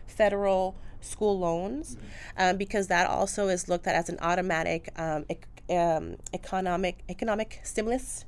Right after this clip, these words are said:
Speaker 2: Mm-hmm.
Speaker 1: where all of a sudden, you know, folks who are paying three hundred, four hundred, five hundred,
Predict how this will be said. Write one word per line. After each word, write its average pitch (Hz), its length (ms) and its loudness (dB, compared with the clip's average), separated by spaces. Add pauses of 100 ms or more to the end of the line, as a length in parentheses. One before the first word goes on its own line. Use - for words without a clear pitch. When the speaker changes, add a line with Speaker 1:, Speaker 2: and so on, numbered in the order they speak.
Speaker 2:
Mm-hmm. 143 160 -8 (240)
Speaker 1:
where 190 400 6
all 196 160 6
of 202 60 4
a 202 60 4
sudden, 220 260 2
you 185 60 4
know, 185 60 2
folks 202 280 -2
who 214 80 2
are 180 80 4
paying 196 380 0
three 214 240 -4
hundred, 196 240 0
four 196 140 0
hundred, 196 180 0
five 190 140 0
hundred, 175 240 0